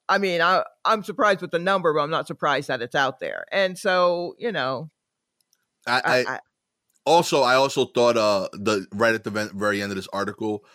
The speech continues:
Speaker 2: um, it says that, uh, the N Y P D, um, reported that only thirty-five percent of its officers and support staff have been fully vaccinated. Um,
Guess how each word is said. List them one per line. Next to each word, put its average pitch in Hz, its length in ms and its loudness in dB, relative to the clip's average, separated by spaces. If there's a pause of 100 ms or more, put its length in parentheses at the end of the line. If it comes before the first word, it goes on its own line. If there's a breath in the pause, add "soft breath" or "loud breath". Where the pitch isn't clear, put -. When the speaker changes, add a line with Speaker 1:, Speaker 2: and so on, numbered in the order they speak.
(220 soft breath)
Speaker 2:
um, 98 160 -6
it 95 60 -8
says 98 320 -6
that, 104 160 -2
uh, 98 200 -6
the 101 180 -6
N 104 120 -6
Y 98 140 -2
P 104 220 -10
D, 101 440 -6 (440 soft breath)
um, 98 200 -6
reported 101 340 -2
that 101 100 -4
only 101 280 -6
thirty-five 107 540 -4
percent 101 340 -8
of 95 120 -12
its 98 220 -16
officers 104 560 -6
and 98 100 -12
support 101 360 -8
staff 98 300 -8
have 95 140 -10
been 95 120 -12
fully 95 200 -10
vaccinated. 95 720 -10 (420 loud breath)
Um, 92 580 -6